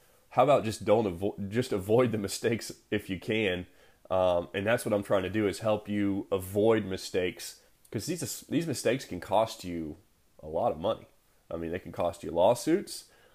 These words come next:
they can cost you sales, they can cost you employees,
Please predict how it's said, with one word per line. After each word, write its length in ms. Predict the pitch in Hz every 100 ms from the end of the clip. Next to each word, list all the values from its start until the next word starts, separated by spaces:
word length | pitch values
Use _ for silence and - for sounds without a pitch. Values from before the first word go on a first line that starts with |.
| -
they 120 | 92
can 140 | 90
cost 300 | 87 87 -
you 60 | 92
sales, 720 | - 95 98 147 156 - - _ _ _ _ _ - _ -
they 120 | 107
can 120 | 104
cost 300 | - 101 -
you 100 | 139
employees, 600 | 131 139 170 135 - -